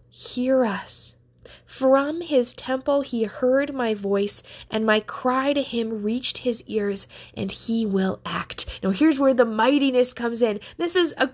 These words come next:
cool picture of God, of God coming down for his people. Listen to this. "Then the earth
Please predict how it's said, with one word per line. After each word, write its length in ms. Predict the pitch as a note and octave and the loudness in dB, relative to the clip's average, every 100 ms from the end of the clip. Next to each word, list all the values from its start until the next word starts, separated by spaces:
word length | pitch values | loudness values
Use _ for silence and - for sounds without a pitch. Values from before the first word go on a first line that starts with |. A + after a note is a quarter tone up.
| - | -4
cool 500 | - E4+ G4 G#4 E4 | 6 8 8 6 0
picture 440 | - F4 - F4 | -2 -4 -4 -4
of 240 | C#4+ B3+ A#3 | -4 -4 -4
God, 460 | C4+ C#4+ C4+ A3+ - - | 0 2 2 0 -6 -4
of 140 | D#4+ C4+ | -2 2
God 260 | E4 D4+ | 2 2
coming 480 | - D#4+ F#4 G4+ F4+ | -4 -4 -2 -2 -2
down 380 | D4 D#4 D#4+ B3+ - - | 0 2 0 -2 -12 -4
for 220 | D4+ D#4+ | 0 2
his 160 | D#4+ - | 2 -2
people. 320 | D4+ D4+ A3+ | -2 0 2
Listen 300 | A#3+ B3+ A3+ | 2 2 -2
to 80 | G#3+ | -2
this. 340 | G3 F#3 - - - | -4 -4 -8 -14 0
"Then 180 | B3 B3+ | 4 6
the 160 | B3+ - | 4 4
earth 320 | C4+ D4 | 6 4